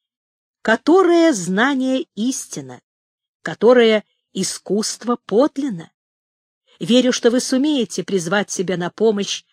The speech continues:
дух ваш. Он ваш руководитель, покажет вам лучшие пути.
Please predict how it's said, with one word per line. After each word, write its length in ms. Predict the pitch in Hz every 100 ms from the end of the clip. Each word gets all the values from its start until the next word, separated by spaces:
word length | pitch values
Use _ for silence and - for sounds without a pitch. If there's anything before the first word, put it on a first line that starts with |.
| _
дух 420 | 160 160 240 - 196
ваш. 400 | 143 - - _ _ _ _ _ _ _
Он 340 | 220 294 320
ваш 260 | 262 277 -
руководитель, 840 | 247 - 233 233 214 240 - - _ _ _ _ _ -
покажет 520 | 208 - 214 190 202
вам 160 | 196
лучшие 460 | 196 202 - 196 190
пути. 480 | - 180 - 165